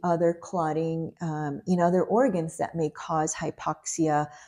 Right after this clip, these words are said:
or necrosis of other tissues and organs as well. So we would have to address, uh, uh, the whole body. In, in our work, we address the, the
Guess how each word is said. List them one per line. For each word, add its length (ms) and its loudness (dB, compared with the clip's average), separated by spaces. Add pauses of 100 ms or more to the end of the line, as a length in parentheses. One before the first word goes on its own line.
(140)
or 220 4
necrosis 960 2
of 160 4
other 560 4
tissues 440 -2
and 100 -4
organs 360 -2
as 140 -2
well. 180 4
So 220 -2 (360)
we 180 4
would 160 2
have 220 -2
to 140 4
address, 580 0 (100)
uh, 300 -2 (360)
uh, 160 0
the 100 4
whole 200 4
body. 300 4
In, 280 0
in 200 2
our 480 2 (300)
work, 500 2
we 160 4
address 400 0
the, 120 -6 (160)
the 160 2